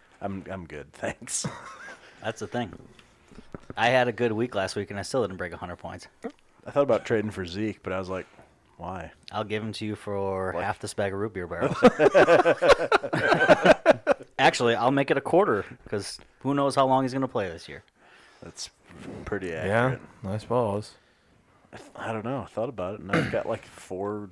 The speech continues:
Speaker 1: decent running backs. I'll probably take him. You can have some root beer barrels.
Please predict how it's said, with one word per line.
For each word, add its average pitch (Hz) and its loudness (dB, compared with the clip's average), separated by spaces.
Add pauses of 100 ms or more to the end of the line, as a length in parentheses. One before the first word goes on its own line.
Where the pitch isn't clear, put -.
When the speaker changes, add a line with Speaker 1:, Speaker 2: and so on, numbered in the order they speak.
(140)
Speaker 1:
decent 101 -10
running 117 -6
backs. 80 -12
I'll 220 0
probably - -2
take - -14
him. 90 -12 (160)
You 185 -8
can 160 -4
have 98 -6
some 80 -12
root 71 -14
beer 67 -16
barrels. 57 -12